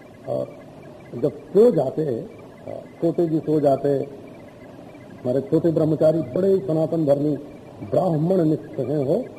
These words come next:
तो वो चुपके से, जब छोटे जी सो जाते तो चुपके से आता हमारे पास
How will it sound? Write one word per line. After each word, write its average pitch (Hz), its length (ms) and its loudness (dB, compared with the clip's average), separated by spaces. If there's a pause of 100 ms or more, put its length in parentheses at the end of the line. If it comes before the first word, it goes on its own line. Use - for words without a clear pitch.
(920)
तो 180 80 6
वो 196 120 8
चुपके - 480 4
से, 180 140 2
जब 170 240 2
छोटे 202 240 6
जी 180 120 2
सो 214 260 6
जाते 190 340 6
तो 175 160 2
चुपके 180 400 0
से 160 160 0
आता 143 420 2
हमारे 135 260 0
पास 185 260 -4